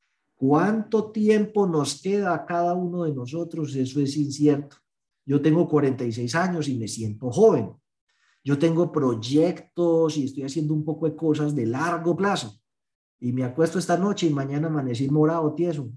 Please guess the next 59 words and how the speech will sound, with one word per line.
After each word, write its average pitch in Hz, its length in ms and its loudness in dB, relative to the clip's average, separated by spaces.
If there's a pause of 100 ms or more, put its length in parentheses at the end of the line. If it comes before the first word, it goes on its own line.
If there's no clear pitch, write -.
Le 123 140 -4
dio 127 160 2
un 160 80 2
infarto 160 420 -4
por 143 140 0
la 113 80 -4
noche 143 240 -4
dormido 151 340 0
y 131 40 2
ahí 131 140 0
quedó. 147 440 -4 (640)
O 139 160 2
se, 139 240 0
salí 143 380 4
en 156 80 4
el 165 140 2
carro 170 580 -4 (100)
y 131 140 2
se 135 80 0
estrelló, 127 580 -2
se 123 240 -8
mató. 147 520 -2 (640)
Tantas 202 320 2
cosas 214 220 -2
que 170 100 -2
pueden 190 280 2
terminar 156 360 0
con 175 160 -2
la 165 60 2
vida 165 260 6
uno 175 280 2
de 151 120 0
manera 139 300 -2
repentina, 143 520 -4
de 151 40 2
un 156 80 4
momento 156 320 0
para 127 200 -4
otro. 151 280 -4 (260)
Tiene 175 200 6
uno 190 80 4
toda 190 140 6
una 185 140 4
serie 180 220 4
de 147 60 6
planes. 185 360 -2
Cuando 147 240 -2
me 143 80 0
empiezo 151 200 0
a - 20 -2
sentir 156 260 -2
maluco, 165 380 0
voy 151 180 8
al 165 80 -2
médico 175 360 -4
y 139 40 0
le 135 60 -2
dice, 151 260 4
"No, 190 300 -6